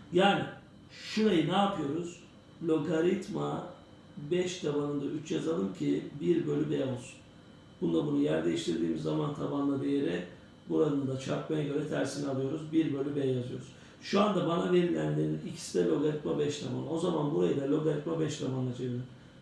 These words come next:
Logaritma beş tabanında on altı. Önce değeri yazıyoruz. Sonra taban aşağı gelecek. Logaritma beş tabanında on iki. On altıyı iki üzeri dört şeklinde yazarsanız ve dördü de başa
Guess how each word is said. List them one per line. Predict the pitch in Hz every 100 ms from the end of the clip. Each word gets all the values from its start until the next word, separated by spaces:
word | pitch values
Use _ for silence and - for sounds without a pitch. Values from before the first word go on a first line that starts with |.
| -
Logaritma | 160 151 165 151 139
beş | 143 156 -
tabanında | 151 139 131 123 127
on | 143
altı. | 165 165 - 165 - - -
Önce | 156 143 135 120 -
değeri | 131 139
yazıyoruz. | 156 151 156 -
Sonra | - 143 131
taban | - 127 135
aşağı | 135 123 - 147
gelecek. | 165 151 170 - - - - -
Logaritma | 160 147 143 - 131
beş | 160 -
tabanında | 139 135 135 139
on | 131
iki. | 123 - - - - - -
On | 190 240
altıyı | 220 - 165 175 175 -
iki | - 220
üzeri | 175 156 170 156 143
dört | 160 - - - -
şeklinde | - - 139 139
yazarsanız | 139 180 196 156 165 - - - - -
ve | 156 131
dördü | 151 147 107
de | 131 123
başa | 131 -